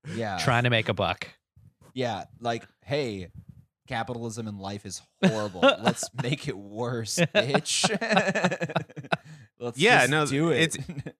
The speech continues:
Speaker 1: <laughs>
Speaker 3: it's bull-, and they're trying to bring, like, they tried to bring back crank yankers. They were like, ag-, and all, again, mid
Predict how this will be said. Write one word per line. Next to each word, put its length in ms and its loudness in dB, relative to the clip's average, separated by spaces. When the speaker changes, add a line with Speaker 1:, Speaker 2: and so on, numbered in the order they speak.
Speaker 1:
<laughs> 400 -20
Speaker 3:
it's 340 0
bull-, 300 2
and 160 2
they're 100 6
trying 340 2
to 80 2
bring, 280 -2
like, 180 0
they 140 2
tried 340 2
to 60 2
bring 260 2
back 340 4
crank 320 2
yankers. 680 -6
They 100 4
were 180 6
like, 320 4
ag-, 220 4
and 180 6
all, 340 4
again, 480 4
mid 420 0